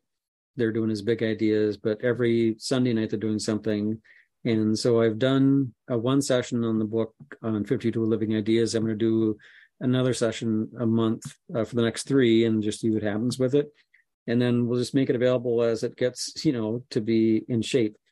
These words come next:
So system education dot com, or they can email me at Curt McN, like my name, C U R T M C N,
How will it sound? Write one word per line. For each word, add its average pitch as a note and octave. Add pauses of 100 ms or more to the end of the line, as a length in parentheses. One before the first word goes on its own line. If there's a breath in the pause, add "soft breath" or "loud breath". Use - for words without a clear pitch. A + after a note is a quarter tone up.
(200)
So B2
system D#3
education B2+
dot A#2+
com, C3
or A2+
they A2
can A2+
email A2+
me A2
at A2 (120)
Curt C3+
McN, A#2
like G#2+
my A2
name, G#2+
C A#2
U A2
R G#2+
T A2
M G#2+
C A#2
N, A2+